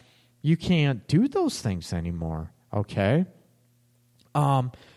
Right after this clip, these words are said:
you look at that, you know, if you're stuck, look at, as part of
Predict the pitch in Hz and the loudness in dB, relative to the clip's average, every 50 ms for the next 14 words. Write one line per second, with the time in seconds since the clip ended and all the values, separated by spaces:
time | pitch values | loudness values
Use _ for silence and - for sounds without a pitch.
0 | _ _ - 147 147 143 131 143 190 240 240 - 262 214 175 151 143 131 117 - | _ _ 2 6 6 8 8 8 8 6 6 2 0 2 4 4 4 2 0 -2
1 | - - _ _ _ _ _ _ _ _ _ _ _ _ _ _ _ _ _ _ | -6 -14 _ _ _ _ _ _ _ _ _ _ _ _ _ _ _ _ _ _
2 | _ - 151 160 160 156 147 - - 156 143 143 131 135 - 151 135 - - 139 | _ 4 4 6 4 2 0 -2 -4 -2 0 2 2 2 0 0 -2 -2 0 0
3 | 120 110 - - - - 165 160 139 - - 104 147 220 226 - - 190 156 139 | 0 0 0 -2 0 2 2 2 2 0 -2 -2 0 0 0 0 0 0 2 0
4 | 127 - - - _ - 139 120 104 - - 175 208 233 262 247 - - - 160 | 0 -4 -10 -8 _ 0 0 2 2 2 2 4 4 4 2 0 -4 0 4 6
5 | 151 147 139 139 139 127 - | 6 8 8 6 4 4 0